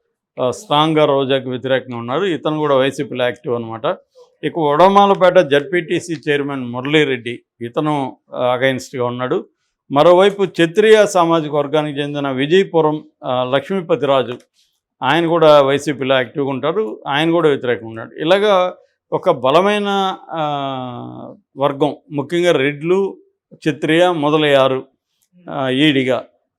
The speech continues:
So, ఈ కమ్యూనిటీస్కి చెందిన, ఆ, వాళ్ళు,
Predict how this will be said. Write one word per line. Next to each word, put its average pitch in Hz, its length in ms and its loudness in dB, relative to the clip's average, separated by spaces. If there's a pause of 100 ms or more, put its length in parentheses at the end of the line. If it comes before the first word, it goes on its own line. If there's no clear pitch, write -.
(120)
So, 185 100 0
ఈ 180 480 -4
కమ్యూనిటీస్కి 175 1080 -2
చెందిన, 151 280 -6 (600)
ఆ, 127 180 -8
వాళ్ళు, 139 640 0